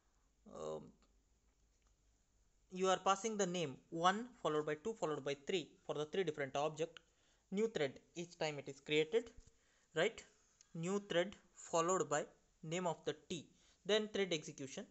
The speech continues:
begins. T dot start is called. Start to initialize the execution of the thread. So,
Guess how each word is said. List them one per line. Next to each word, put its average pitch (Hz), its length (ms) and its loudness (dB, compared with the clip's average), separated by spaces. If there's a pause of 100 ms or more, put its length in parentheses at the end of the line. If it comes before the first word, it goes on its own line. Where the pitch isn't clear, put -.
(140)
begins. - 560 -10
T 185 120 -2
dot 156 220 -2
start 165 440 0
is 160 220 -14
called. 131 200 -8 (180)
Start - 440 0
to 151 240 -4
initialize 131 460 -6
the 202 120 -8 (400)
execution 143 540 -4
of 120 160 -16
the 240 100 -6 (260)
thread. 127 200 -8 (500)
So, 214 280 0